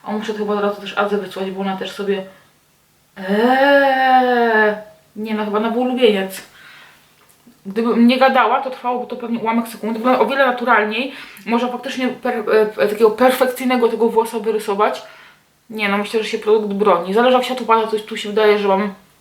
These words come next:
jakiegoś placka, ale nie mam. Hit! Hit! I teraz zrobię to bez gadania na drugiej stronie i zobaczę, ile mi to zajmie.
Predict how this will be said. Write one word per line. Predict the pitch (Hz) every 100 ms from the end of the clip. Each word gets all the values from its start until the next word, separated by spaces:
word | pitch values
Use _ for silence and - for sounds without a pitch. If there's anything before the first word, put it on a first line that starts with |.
| _ _ _ -
jakiegoś | - 208 208
placka, | - 185 185 202
ale | 190
nie | 262 262
mam. | 180 180 190 _ - - - -
Hit! | - 480 453 - - _ _ - - _ _ - -
Hit! | - 233 202
I | 240
teraz | 294 285
zrobię | 240 269 247
to | 233 247 - - - _ _ _ - - _
bez | 202 240 262 240
gadania | 240 233 220 208 208 294 - - _ _ _ _ _ - - _ -
na | 220 220
drugiej | 240 220 220
stronie | - - 226 202 214 285 - - _
i | 226
zobaczę, | 214 - 240
ile | 240 226
mi | 226
to | 214
zajmie. | 208 185 208 247